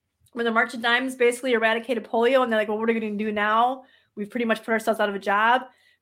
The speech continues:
But did they stop what they were doing? No, they went on to campaign for other <laughs> stuff, you know? And,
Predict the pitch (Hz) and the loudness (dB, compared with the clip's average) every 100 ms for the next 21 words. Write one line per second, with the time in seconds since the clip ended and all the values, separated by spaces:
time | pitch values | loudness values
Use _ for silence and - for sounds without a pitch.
0 | - 196 190 202 196 196 - 214 214 233 | -6 -6 -4 -6 -6 -6 -4 -4 -4 -2
1 | 233 240 233 254 349 339 480 339 196 180 | -2 -2 -4 -4 -4 -4 -2 -4 -6 -10
2 | 190 226 247 269 269 262 277 302 320 - | -10 -4 -4 -4 -8 -10 -8 -10 -10 -8
3 | 392 494 302 262 - - - 302 - 247 | -6 -4 -4 -4 -4 -6 4 4 4 -2
4 | 226 - 269 269 269 262 262 - - - | -4 -8 -6 -4 4 4 4 -4 -20 -20
5 | - - 262 254 254 | -10 2 4 4 0